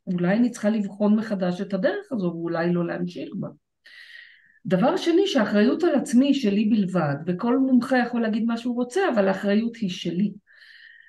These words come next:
המסר יישלח שוב ושוב, בהתחלה בצורה קלה, ובהמשך בצורה קשה יותר, ובהמשך בצורת מחלה. זאת אומרת, עד שאני לא אבין את השיעור, הוא יחזור שוב ושוב, ורק כשאני אבין אותו,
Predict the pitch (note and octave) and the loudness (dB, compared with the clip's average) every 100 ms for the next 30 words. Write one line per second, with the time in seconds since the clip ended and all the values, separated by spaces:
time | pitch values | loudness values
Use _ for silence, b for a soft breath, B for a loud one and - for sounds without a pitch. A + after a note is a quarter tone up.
0 | B G3 G#3 B3 F4 - C4 G3 - - | B 6 8 8 4 2 0 0 -4 -8
1 | F#3 G#3+ G#3 D4+ - - A3 A3+ - F3 | -4 2 2 2 -2 -2 0 -2 -4 -6
2 | D#3 F3 F3 E3 F#3 G3 B3 B3+ G#3 G#3 | -4 -2 -2 -2 0 0 0 -2 -2 -2
3 | A3+ F#3 D3 F#3+ A3 F3+ E3+ E3 - A#3 | 0 0 0 0 0 2 0 -2 -4 -2
4 | B3 A#3 A#3 F#3+ F3 F3+ F#3+ F#3+ B B | -2 -2 -4 -2 0 0 -2 -6 B B
5 | B B B G#3 - G3 E3 D#3 G3+ A3+ | B B B -2 0 0 0 0 0 2
6 | D4+ F#3+ F#3+ G3 G3 - G4 G#4+ G4 - | 2 4 4 4 2 2 -2 0 -2 -2
7 | A#3 A#3 C4 A#3+ - A#3+ D4+ F#3 C#3+ B | -2 -2 0 0 0 -2 0 0 -2 B
8 | B _ - G3+ F#3+ F#3 F#3+ B B B | B _ -2 0 2 0 -2 B B B
9 | B _ A3+ D4+ - D4+ C4 B3+ B3+ A#3+ | B _ -2 0 2 4 6 6 6 4
10 | B3+ D4 D4+ C4 B3 B3+ E4 C4+ G#3+ F3+ | 2 2 0 -2 -2 -2 0 0 0 0
11 | F#3 G3 A#3 A#3 - G3 F3 F3+ - C4 | -2 -2 -2 -4 -4 -2 -2 -2 -2 -2
12 | D#3+ C#3 - F3 G3+ B3+ - B3 G#3+ G#3 | -2 -4 -2 0 2 0 -2 0 4 4
13 | F3 E3+ D4+ G#4 F#4+ G3 F3+ A#3 | 2 0 0 -2 -4 -2 -2 -2